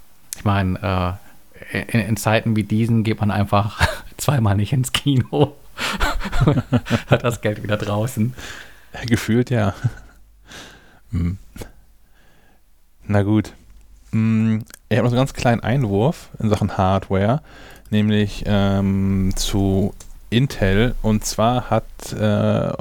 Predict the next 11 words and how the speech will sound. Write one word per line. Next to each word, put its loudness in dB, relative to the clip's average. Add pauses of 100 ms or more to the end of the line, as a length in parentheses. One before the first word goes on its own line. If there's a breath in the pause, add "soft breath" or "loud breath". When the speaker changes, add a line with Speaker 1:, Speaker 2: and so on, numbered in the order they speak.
(180)
Speaker 2:
Horst -2 (300)
uns -4
auf -2
Discord -2
darauf 0
hingewiesen, 0 (640 loud breath)
dass 2
Intel 0
eine 0
neue, 2
ähm, 0